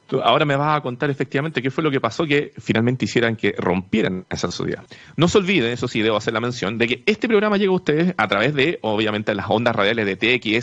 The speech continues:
S radio punto com, la primera radio en Chile y Latinoamérica de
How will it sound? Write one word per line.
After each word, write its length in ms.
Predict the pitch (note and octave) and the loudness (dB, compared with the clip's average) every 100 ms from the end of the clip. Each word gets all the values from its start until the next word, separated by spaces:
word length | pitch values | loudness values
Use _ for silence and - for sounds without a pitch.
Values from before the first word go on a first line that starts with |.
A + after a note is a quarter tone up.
| A2+ | 0
S 100 | A2 | 0
radio 380 | G2 - - B2+ | 0 0 -2 -2
punto 280 | A2 G2+ | -2 -2
com, 260 | A2 D#2+ C#3 - - - - | -2 -4 -6 -8 -14 -18 -6
la 200 | B2 A#2+ | 0 2
primera 360 | B2 C#3 E3 F#3+ | 2 0 2 2
radio 440 | F3 F#3 F#3+ F#3 | 2 2 4 4
en 120 | F3+ D#3 | 2 0
Chile 220 | G3 F#3+ | -2 0
y 20 | |
Latinoamérica 720 | E3+ D#3 C#3+ D3 E3+ E3+ F3+ | 0 0 0 0 0 2 2
de 120 | D3 | 0